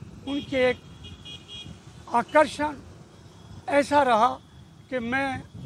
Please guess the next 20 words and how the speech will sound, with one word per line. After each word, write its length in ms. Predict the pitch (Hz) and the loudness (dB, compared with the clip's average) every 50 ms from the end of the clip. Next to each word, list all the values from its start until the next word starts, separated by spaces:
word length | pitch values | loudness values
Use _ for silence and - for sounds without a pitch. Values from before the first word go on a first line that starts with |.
| - - - | -14 -12 -8
उनके 340 | 269 269 262 - - - 233 | -6 -6 -6 -6 -4 -4 -4
साथ 240 | - - 240 233 220 170 135 | -2 0 2 2 2 0 -2
जुड़ 200 | 151 214 226 202 | -6 -6 -6 -6
गया। 260 | 180 175 175 156 - - - - - - - - - - - 269 | -6 -6 -8 -8 -10 -16 -20 -20 -20 -20 -18 -18 -16 -12 -6 -6
और 100 | 269 381 | -4 -2
ऐसा 400 | 403 254 262 285 - 285 302 285 | 2 4 4 4 6 6 4 4
जुड़ा 360 | 165 160 240 254 262 269 285 277 - - - - - - - - - - - - | 4 -2 -2 2 2 2 2 2 -2 -8 -14 -16 -16 -16 -16 -16 -16 -16 -12 -8
कि 100 | 269 269 | -6 -6
उनने 320 | 262 247 277 269 254 285 269 | -4 -4 -4 -4 -4 -4 -4
मेरे 280 | 240 233 262 269 269 254 | 0 2 4 4 4 4
को 340 | 254 - 254 247 254 254 262 - - - - - - - - - - - - - - - - - - - | 2 -2 -4 -4 -4 -4 -8 -12 -20 -20 -20 -20 -20 -20 -20 -20 -20 -20 -20 -20 -20 -20 -20 -20 -16 -12
इतना 300 | 302 269 - 320 320 320 | -12 -8 -4 -4 0 4
अपनापन 680 | 269 254 240 - - 269 294 262 202 254 247 247 247 226 | 4 4 4 2 -2 -4 -4 -6 -4 -4 -4 -4 -4 -6
दिया, 360 | 226 240 247 240 240 233 233 - _ _ _ _ - - | -4 -2 2 2 2 2 0 -6 _ _ _ _ -14 -10
इतना 340 | 262 247 - 285 277 294 262 | -10 -6 -4 -4 -2 -2 -4
प्यार 400 | 190 - 262 254 247 269 269 254 | -4 -4 0 2 4 4 4 2
दिया, 440 | 214 202 240 240 240 233 226 220 208 - _ - - - _ | 0 -6 -4 -2 0 0 0 -2 -6 -14 _ -20 -20 -14 _
स्नेह 460 | 285 254 - - 254 247 262 277 277 262 202 - - - - - - _ _ _ _ - | -8 -8 -6 -6 -6 -2 4 4 4 4 2 -4 -14 -20 -20 -20 -20 _ _ _ _ -8
दिया 240 | 247 254 254 233 233 214 208 - _ _ - - - _ _ | -4 0 2 2 2 2 0 -6 _ _ -20 -20 -20 _ _
और 260 | - 269 277 277 254 | 4 6 6 6 4